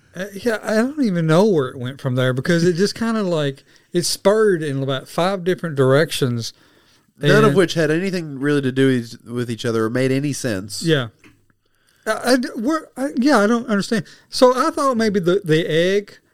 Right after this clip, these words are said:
Speaker 1: hatched, and that was the little monster that come out. <laughs> 'Cause there was a,
Speaker 2: Right.
Speaker 1: there was a little monster that come out that attacked everybody, and it was chasing
Speaker 2: Right.
Speaker 1: them through the cornfields and stuff. And I thought that was,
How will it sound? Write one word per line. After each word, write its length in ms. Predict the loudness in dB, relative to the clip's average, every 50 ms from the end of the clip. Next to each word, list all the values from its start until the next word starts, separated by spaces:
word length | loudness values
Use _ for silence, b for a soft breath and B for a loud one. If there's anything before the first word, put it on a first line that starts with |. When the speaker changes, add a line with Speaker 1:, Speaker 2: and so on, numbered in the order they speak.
| _ _ _ _ _ _ _ _
Speaker 1:
hatched, 680 | -6 -4 -4 -2 -4 -6 -8 -10 -12 -12 -12 -14 -20 _ _
and 160 | -2 0 2 2
that 160 | 2 0 0
was 220 | -2 -2 -4 -4 -2
the 120 | 0 2
little 300 | 4 6 8 8 8 8
monster 500 | 6 4 2 2 -2 -6 -4 0 0 0 0
that 120 | 0 -2 0
come 180 | 2 4 4 4
out. 300 | 4 4 4 2 0 -4 -6
<laughs> 60 | -6 -8 -10 -12 -12 -14 -16 -8 -4 -2 -2 -2 -2 B B B B B B B B
'Cause 160 | 2 2 4 6
there 100 | 6 6
was 100 | 6 6
a, 40 | 4 4
Speaker 2:
Right. 80 | 4 4
Speaker 1:
there 100 | 4 4
was 100 | 4 4
a 40 |
little 220 | 2 2 2 2 2
monster 320 | 2 2 0 0 -2 -4
that 100 | -4 -4
come 140 | -2 -2 0
out 180 | 0 -2 0 0
that 140 | 0 0 0
attacked 400 | 0 -2 -2 -2 -2 -4 -4 -4
everybody, 560 | -4 -4 -4 -4 -6 -6 -8 -8 -10 -8 -6
and 160 | -4 -4 -2
it 40 | -2
was 100 | -4 -2
chasing 140 | 0 0 2
Speaker 2:
Right. 200 | 2 2 2 0
Speaker 1:
them 120 | -2 -4 -2
through 160 | -2 -2 -2
the 60 | -4
cornfields 500 | -4 0 0 2 2 2 2 0 0 0
and 100 | -2 -2
stuff. 140 | -2 0 0
And 80 | 2 0
I 60 | 0
thought 220 | 0 0 -2 -2 0
that 140 | 0 0 0
was, 240 | 0 -2 -4 -6